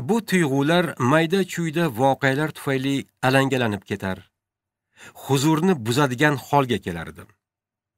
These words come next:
Hatto xotinlar guruhlarga bo'linib ham qolishardi. Hafsa, Savda va Safiya onalarimizdan iborat guruh boshida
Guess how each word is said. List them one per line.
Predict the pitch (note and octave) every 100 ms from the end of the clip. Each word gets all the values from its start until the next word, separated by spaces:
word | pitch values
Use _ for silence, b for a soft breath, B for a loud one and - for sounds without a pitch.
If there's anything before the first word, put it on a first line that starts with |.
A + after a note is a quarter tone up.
| _ _ _ _ _ _ _
Hatto | - C#3+ - F3 E3+
xotinlar | - A#2 A#2 A#2 C3+ A#2+ _ _ _
guruhlarga | F#2+ A2 D3 C#3 D#3+ D#3 D#3+
bo'linib | C3+ E3 E3 B2 -
ham | F#2 D2+
qolishardi. | - F#2 D#2 - - G2+ F#2+ _ _ _ _ _ _ _ b b b b
Hafsa, | F#3 F#3+ - B2+ A#2 B2 _ -
Savda | - C3 C3 A2 A#2 A2
va | G#2 G#2+ G#2
Safiya | - - C3+ D#3 D#3+ F3+
onalarimizdan | - B2+ A#2+ A#2+ A#2+ A2+ C3+ B2+
iborat | - A2+ A2 G#2+ G2
guruh | G2+ G2 F2+
boshida | F#2+ A2 B2+ C3+